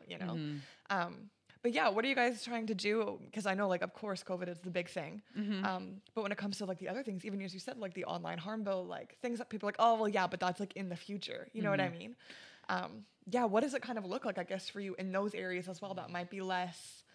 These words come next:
Speaker 1: tangible in the moment, you know,
Speaker 2: Mm-hmm.
Speaker 1: but
Speaker 2: So we'll do p-, a lot of political campaigning. So at the moment, like, the policing bill, which is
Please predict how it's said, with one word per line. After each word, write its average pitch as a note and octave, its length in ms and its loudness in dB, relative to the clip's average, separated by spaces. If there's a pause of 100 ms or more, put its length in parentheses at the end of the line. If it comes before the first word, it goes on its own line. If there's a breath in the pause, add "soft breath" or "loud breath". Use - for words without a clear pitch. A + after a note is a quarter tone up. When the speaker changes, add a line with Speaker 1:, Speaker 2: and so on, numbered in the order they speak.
(340 loud breath)
Speaker 1:
tangible F#3+ 420 -2
in F3 80 -4
the F3 60 -2
moment, F3+ 440 -2
you F3+ 120 -6
know, A3 60 0
Speaker 2:
Mm-hmm. A3 240 0
Speaker 1:
but E2 220 -2 (500 loud breath)
Speaker 2:
So B3+ 340 10
we'll B3 240 8
do C4+ 180 4
p-, - 140 -10
a A3+ 60 4
lot G#3+ 120 8
of F3 80 0
political G3+ 340 0
campaigning. F#3 580 0
So G3 140 -2
at F3 100 2
the F3 60 -4
moment, F#3+ 400 0
like, D#3+ 140 -2
the E3+ 60 -10
policing F3+ 400 -2
bill, E3 160 0
which D#3+ 200 -4
is D3+ 200 -6